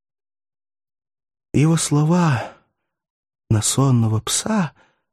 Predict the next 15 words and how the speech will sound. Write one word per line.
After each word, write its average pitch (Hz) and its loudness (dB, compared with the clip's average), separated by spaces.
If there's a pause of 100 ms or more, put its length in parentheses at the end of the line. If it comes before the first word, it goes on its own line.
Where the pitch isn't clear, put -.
(280)
падали, 156 -2 (380)
точно 151 0 (640)
глухой 135 0
подземный 107 -2
гул. 90 -2 (1300)
То 113 2
сова 92 -2 (320)
с 101 0
глупыми 101 0
желтыми 98 0
глазами 95 0 (300)
выскакивала 95 -2
в 92 -4
сонном 92 0
видении, 90 0